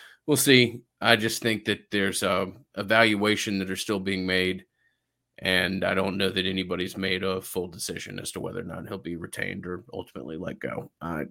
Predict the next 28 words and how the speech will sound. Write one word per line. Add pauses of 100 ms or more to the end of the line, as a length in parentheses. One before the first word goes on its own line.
(160)
I
personally
think (1000)
that,
uh, (480)
probably
sixty-five
thirty-five
that
he
probably
should
be
let
go
at
this
point. (100)
Um,
there's
some (180)
very
disappointing
things
that
have
transpired,
and